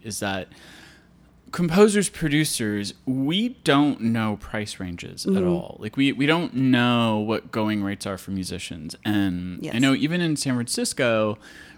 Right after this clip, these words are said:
Speaker 1: when I was running the studio, it was kind of a hodgepodge of, like, who you know, I scratch your back, you scratch my back.
Speaker 2: Mm-hmm.
Speaker 1: When it gets to especially classical musician-, classically trained musicians,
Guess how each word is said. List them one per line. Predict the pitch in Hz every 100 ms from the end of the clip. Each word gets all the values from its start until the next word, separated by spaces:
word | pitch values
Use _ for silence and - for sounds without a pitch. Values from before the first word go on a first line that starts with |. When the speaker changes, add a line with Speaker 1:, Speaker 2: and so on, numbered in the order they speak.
| -
Speaker 1:
when | 101 110
I |
was | 110 110
running | 113 107
the | 101
studio, | - - 202 151 107 98 95 95 -
it | 139
was | -
kind | 247 311
of |
a | 202
hodgepodge | 113 - 117 120 123 - - 117 110 104
of, | 101
like, | 101 98 -
who | 208
you | 185 175
know, | 151 139 139 131 131 123 123 120 - - - -
I | 147
scratch | - 143 143
your | 131
back, | 127 120 120
you |
scratch | - 117 104 -
my | 104
back. | 98 95 - -
Speaker 2:
Mm-hmm. | 202 185 185 - - - - -
Speaker 1:
When | 139 165 175 220
it | -
gets | 170 170 - -
to | - 135 117 113 -
especially | - 127 107
classical | 101 - 110 113 - 117
musician-, | 107 101 101 92 - -
classically | - 151 - 143 127
trained | - - 117 113 110
musicians, | 101 95 104 - 160 180 196 185